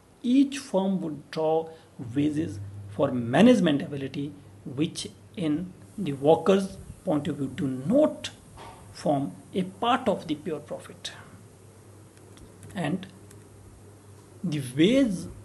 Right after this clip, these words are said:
or the wages of management are regarded as ordinary wages. Thus, under the perfect competition scenario, there will be no pure profit.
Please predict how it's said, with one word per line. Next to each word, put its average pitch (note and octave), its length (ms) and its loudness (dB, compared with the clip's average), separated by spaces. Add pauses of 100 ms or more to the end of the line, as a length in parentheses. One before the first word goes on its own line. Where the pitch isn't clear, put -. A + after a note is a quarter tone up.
(800)
or F#3 80 -4
the D3 140 -4
wages F3+ 420 4
of B3 180 2
management D#3+ 580 0 (140)
are D3 260 2 (460)
regarded C3+ 580 0 (340)
as C#3+ 300 -2 (420)
ordinary C3+ 540 -4
wages. - 460 -14 (1500)
Thus, F3+ 380 2 (420)
under E3 220 2
the D#3+ 100 0
perfect - 540 -2
competition D3+ 540 0
scenario, C3+ 440 0 (600)
there D3 420 0
will C#3 220 2
be C#3 320 -2 (200)
no D3 320 2
pure D3+ 360 -4 (100)
profit. D3+ 460 -6